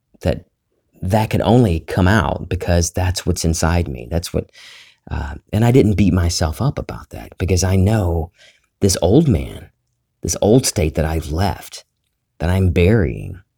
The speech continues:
it's just, I see it as like Wile E. Coyote from the Roadrunner cartoons. You remember, uh, he would run out and realize he's off, he's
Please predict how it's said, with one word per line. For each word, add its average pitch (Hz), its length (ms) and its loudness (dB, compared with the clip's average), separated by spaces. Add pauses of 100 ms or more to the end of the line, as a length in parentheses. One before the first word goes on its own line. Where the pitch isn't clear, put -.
(1200)
it's 104 140 -2
just, - 280 0 (280)
I 117 280 2
see 71 360 0
it - 260 -8 (1200)
as 90 460 -2
like 107 240 4
Wile 104 340 2
E. 98 100 0
Coyote 78 640 0 (280)
from 90 300 2
the 78 200 0
Roadrunner 92 400 2
cartoons. 92 500 0
You 95 40 -4
remember, 92 260 2 (100)
uh, 87 80 -2 (440)
he 104 80 -2
would 98 100 4
run 92 240 2
out 101 260 0
and 82 220 -4 (560)
realize 95 640 2
he's 85 280 0
off, 92 240 0 (160)
he's - 320 -4